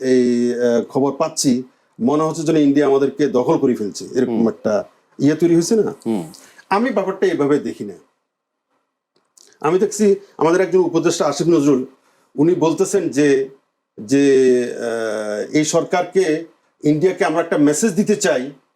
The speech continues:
Speaker 1: যে আমরা, আমাদের জনগণ এই, আহ, নতজানু নীতি পছন্দ করে না। পছন্দ করে না, এতে ইন্ডিয়ার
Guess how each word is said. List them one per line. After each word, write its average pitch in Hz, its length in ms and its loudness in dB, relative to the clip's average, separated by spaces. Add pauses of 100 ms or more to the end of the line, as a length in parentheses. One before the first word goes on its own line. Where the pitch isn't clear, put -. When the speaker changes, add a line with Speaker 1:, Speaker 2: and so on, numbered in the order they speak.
(640)
Speaker 1:
যে 127 560 0 (340)
আমরা, 135 580 0 (440)
আমাদের 143 300 0
জনগণ 143 500 2 (120)
এই, 123 420 2 (400)
আহ, 107 160 0
নতজানু 175 520 0 (360)
নীতি 143 400 0 (180)
পছন্দ 175 320 0
করে 101 220 -4
না। - 140 -12 (1900)
পছন্দ 254 340 0
করে 262 140 0
না, 262 60 0
এতে 247 200 0
ইন্ডিয়ার 233 240 0